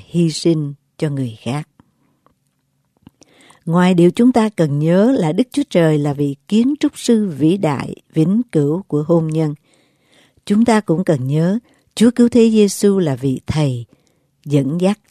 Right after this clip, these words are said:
chúng ta. Để hôn nhân được vững mạnh, chúng ta không thể quên rằng Chúa Giêsu là đấng dẫn dắt hôn nhân của mình.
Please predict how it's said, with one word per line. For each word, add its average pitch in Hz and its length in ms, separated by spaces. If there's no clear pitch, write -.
chúng 156 240
ta. 131 300
Để 160 180
hôn 214 200
nhân 208 280
được 147 200
vững 156 300
mạnh, 143 220
chúng 247 160
ta 262 140
không 233 180
thể 180 200
quên 226 320
rằng 143 300
Chúa 196 240
Giêsu 190 600
là 139 200
đấng 180 460
dẫn 151 340
dắt 208 220
hôn 196 200
nhân 196 320
của 139 120
mình. 143 200